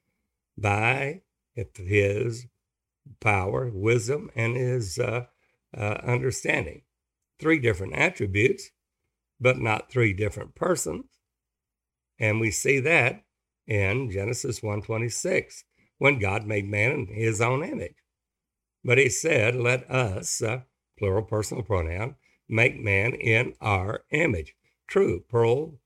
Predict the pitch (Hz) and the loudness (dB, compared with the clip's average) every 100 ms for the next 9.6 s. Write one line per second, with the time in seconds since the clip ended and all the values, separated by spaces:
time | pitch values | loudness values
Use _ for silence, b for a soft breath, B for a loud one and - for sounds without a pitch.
0 | _ - 117 123 123 104 - 101 160 160 | _ 2 4 4 0 -4 -4 -6 0 2
1 | 110 82 - _ b b b b - 110 | 2 -2 -14 _ b b b b -2 0
2 | 113 - _ _ _ - 117 95 107 131 | 0 -2 _ _ _ -4 0 0 0 0
3 | 170 - - 156 104 104 120 127 117 113 | 0 -2 0 0 0 -2 -2 -4 -4 -4
4 | 98 113 120 120 113 - 113 104 107 131 | -4 -4 -4 -2 -2 -2 -2 -2 0 0
5 | 170 120 95 - - _ _ _ _ _ | 0 -2 -4 -12 -20 _ _ _ _ _
6 | _ _ _ _ _ _ _ _ - 127 | _ _ _ _ _ _ _ _ 2 2
7 | 117 113 95 117 127 196 127 139 131 - | 4 0 0 0 0 0 0 0 0 2
8 | 156 160 107 92 101 - - 143 139 147 | 2 2 -2 -4 -4 -4 -2 0 2 2
9 | 160 160 170 113 90 - | 4 4 4 0 -6 -16